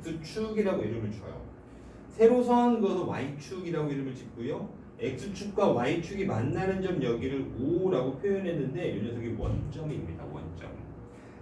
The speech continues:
자, 그래서 이런 것들로 이루어져 있는데요. 여기는 그러니까 X하고 Y를 두 개 정보로 점을 표현해야 된다는 얘기입니다. 내가 만약에 여기에 이 녀석에다 점, 요게 점이 있대.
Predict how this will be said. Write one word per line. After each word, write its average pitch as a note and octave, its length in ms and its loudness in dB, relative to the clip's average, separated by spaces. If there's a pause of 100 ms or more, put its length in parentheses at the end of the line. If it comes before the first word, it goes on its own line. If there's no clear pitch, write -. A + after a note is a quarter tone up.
(120)
자, C3+ 100 0
그래서 D#3+ 160 4
이런 G3+ 280 8
것들로 G3+ 280 4
이루어져 F3 400 4
있는데요. D#3 840 0 (380)
여기는 A#3+ 400 6
그러니까 G#3 400 6
X하고 A3+ 840 2
Y를 E3+ 680 4 (680)
두 - 300 -8
개 E4 200 12
정보로 G#3 380 4
점을 C#3+ 260 -2
표현해야 E3+ 320 -6
된다는 G2+ 440 -6
얘기입니다. E2+ 440 -10 (460)
내가 D3 200 0
만약에 D#3 480 4
여기에 G#2 580 0
이 F2 80 -4
녀석에다 G#2 460 -2
점, F2+ 340 -6 (920)
요게 G#2 240 0
점이 F2+ 340 -6
있대. - 400 -8